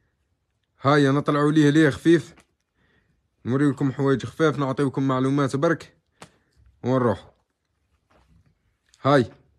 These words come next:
جام commentare البنات. زيدوا، زيدوا، زيدوا، طلعوا معنا.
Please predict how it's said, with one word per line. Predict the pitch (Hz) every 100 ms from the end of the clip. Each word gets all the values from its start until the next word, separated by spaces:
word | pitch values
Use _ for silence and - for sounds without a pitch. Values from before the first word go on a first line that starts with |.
| - _ _ _ _ _ _ -
جام | 113 156
commentare | 131 151 147 135 131 123
البنات. | 107 107 87 - _ _ _ _ _ _ _ _ _ _ _ _ _ _ _ _ _ _ _ _ 104
زيدوا، | 107 135 113
زيدوا، | 113 135 113
زيدوا، | 110 135 123 117
طلعوا | 113 107
معنا. | 98 90